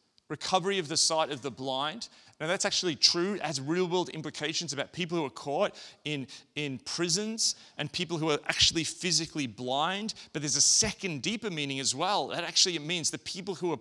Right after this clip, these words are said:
imprisoned in the ways that their mind and their desires and their wills are imprisoned.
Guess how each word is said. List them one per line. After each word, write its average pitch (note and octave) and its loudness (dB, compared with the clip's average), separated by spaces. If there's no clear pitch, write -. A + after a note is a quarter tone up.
imprisoned D#3+ -4
in E3+ -4
the E3 0
ways F3 0
that E3+ -6
their D#3+ 2
mind D#3 -4
and D3 -6
their C#3 -4
desires C#3 -2
and C#3+ -8
their C3+ -6
wills D#3+ 0
are D3 -6
imprisoned. C#3 -2